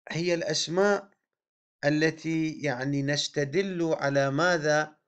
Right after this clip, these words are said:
نستدل على تأنيثها بوجود التاء في تصغيرها، أو تكون هناك لها علامة أخرى من علامات التأنيث التي ستأتينا الآن.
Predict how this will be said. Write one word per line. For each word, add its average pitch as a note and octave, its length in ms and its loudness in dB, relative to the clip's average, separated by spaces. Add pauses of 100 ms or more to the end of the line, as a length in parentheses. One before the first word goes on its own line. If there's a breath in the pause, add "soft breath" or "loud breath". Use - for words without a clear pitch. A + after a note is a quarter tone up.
(480)
نستدل D#3+ 640 -2
على D#3+ 360 2
تأنيثها D3 1200 -2 (440)
بوجود D#3 720 2
التاء F3+ 720 4
في E3+ 260 -4
تصغيرها، C3 1000 0 (960)
أو A3 160 8
تكون G#3 440 4
هناك F3+ 500 2
لها D#3+ 420 4
علامة F3 680 2
أخرى D#3+ 320 -2
من D#3 160 -2
علامات D3 640 -2
التأنيث D3 680 -4 (180)
التي D3 400 -4
ستأتينا C#3+ 920 -4
الآن. G#2 460 -8